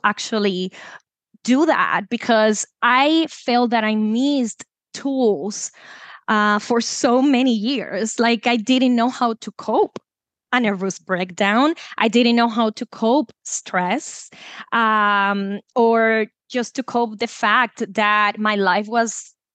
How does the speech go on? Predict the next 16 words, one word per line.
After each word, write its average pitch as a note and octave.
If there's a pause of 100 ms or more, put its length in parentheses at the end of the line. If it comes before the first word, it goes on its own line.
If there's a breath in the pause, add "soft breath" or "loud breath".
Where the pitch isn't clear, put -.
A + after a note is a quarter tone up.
(260)
different. C#4
My A3
childhood A#3+
was C#4
different E4+
than A#3+
others. G#3+ (480 loud breath)
Um, A#3 (260)
and B3 (100)
I, B3
I B3
said, B3
like, A#3
"I A#3
think C4
that D4+